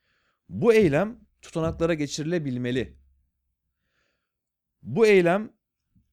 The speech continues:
unutulmamalı. Peki nasıl unutulmamalı? Birisinin tutanak tutucu birilerini çağırması lazım. Tutanak tutucu kim? Kolluk kuvvetleri. Kim çağıracak?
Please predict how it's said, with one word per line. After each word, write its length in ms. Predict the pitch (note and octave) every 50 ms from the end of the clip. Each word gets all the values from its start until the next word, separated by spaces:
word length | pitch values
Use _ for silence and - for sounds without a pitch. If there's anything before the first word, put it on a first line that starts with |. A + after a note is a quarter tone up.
| _ -
unutulmamalı. 720 | C3+ D#3 F#3 F3+ - G#3 E3+ C3+ G#2+ G2 F2+ E2 D2+ D2+ _ _ _ _ _ _ _ _ _ _ _
Peki 260 | - E3+ E3+ - E3 D3+
nasıl 220 | G#3 A3 - A#3
unutulmamalı? 760 | F3+ D#3 C3 - C3+ A#2 A2 G2+ G2 F#2 G2 D3 F#3 G3 F#3 _ _ _ _ _ _ _ _ _ _ _ -
Birisinin 640 | D#3+ G#3 G#3 F3+ - B2 C3 F3 G#3+ B3 A3+ _ _ _ _ _ -
tutanak 400 | - - D#3+ D#3+ G3 A3+ A3+ -
tutucu 320 | F3 C#3 C#3 E3 F#3 F3
birilerini 360 | F3+ F3 E3 E3 E3 E3 E3+
çağırması 480 | E3 E3 D#3 D3+ D3+ D3 C#3+ C3+ D3 B2+
lazım. 320 | G2+ F2 E2 D#2+ D#2+ D#2
Tutanak 340 | - - - - F3+ F#3+ G3+
tutucu 300 | G3+ F#3+ G3 E3+ E3 D#3
kim? 300 | - - F#3 G3 G3 A3
Kolluk 360 | - - C#3 C3 C3+ C#3 -
kuvvetleri. 460 | - A2 G2 F#2+ - - F2 E2+ D#2+
Kim 180 | - - G#3+ A3
çağıracak? 560 | - G#3 F#3+ F3+ E3 D3+ E3 G3+ G3+ - _